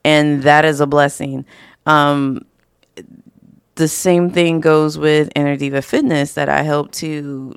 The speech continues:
to manage. Like, all, it's so much going on. There's so many good things. It's all of the good things, all of the good things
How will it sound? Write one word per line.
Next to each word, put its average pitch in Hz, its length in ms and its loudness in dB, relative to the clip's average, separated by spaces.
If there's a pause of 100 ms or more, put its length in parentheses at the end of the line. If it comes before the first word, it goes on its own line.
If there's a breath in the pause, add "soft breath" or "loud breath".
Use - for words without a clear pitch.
to 151 380 -12
manage. 156 580 -4 (400 loud breath)
Like, 175 320 2
all, 165 340 2
it's 165 220 -4
so 180 1040 2
much 160 640 -6
going 156 360 -4
on. 151 200 -4
There's 139 120 -6
so 165 300 0
many 165 300 -2
good 160 320 -4
things. 139 340 -8
It's 139 160 -10 (140)
all 170 340 -2
of 190 120 -4
the 180 120 -6
good 170 260 -6
things, 139 540 -10 (640 soft breath)
all 165 360 2
of 170 140 -2
the 160 120 -4
good 147 220 -6
things - 540 -10